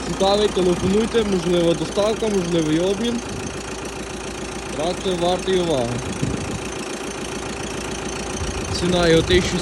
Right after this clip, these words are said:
сімсот доларів, ціна така на віддачу, без торгу. Ось така двадцять п'яточка. Технічно в ідеальному стані. Балка,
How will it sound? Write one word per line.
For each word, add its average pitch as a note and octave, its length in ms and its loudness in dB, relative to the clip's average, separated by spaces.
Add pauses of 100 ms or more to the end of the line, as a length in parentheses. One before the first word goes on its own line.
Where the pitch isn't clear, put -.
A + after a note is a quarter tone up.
сімсот F3+ 320 2
доларів, A3+ 440 4 (120)
ціна F#3 180 0
така F3 240 0
на D#3+ 120 2
віддачу, G3 420 0 (1040)
без D3+ 120 0
торгу. B2+ 400 0 (2000)
Ось - 140 2
така E3+ 240 6
двадцять D#3+ 320 4
п'яточка. A#3 600 4 (1500)
Технічно G#3 540 2
в G3 60 6
ідеальному F#3 460 6
стані. D3 420 6 (4000)
Балка, A3+ 440 4